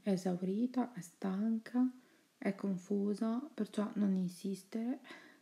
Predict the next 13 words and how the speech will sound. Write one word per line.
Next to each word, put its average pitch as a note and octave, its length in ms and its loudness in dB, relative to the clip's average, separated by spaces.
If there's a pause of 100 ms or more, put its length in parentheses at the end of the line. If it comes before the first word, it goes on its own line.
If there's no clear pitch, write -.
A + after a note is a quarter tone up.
(680)
Se G#3 220 0
tu A#3+ 160 2
pensi A3 340 2
veramente F3+ 640 0
che F#3+ 260 -6
il F#3+ 120 -4
vostro F3+ 380 -2
rapporto F3+ 540 -6
sia F#3 160 -4
importante, F#3 880 -4
che F#3 140 -4
siate F#3 260 -6
predestinati, F3+ 1300 -4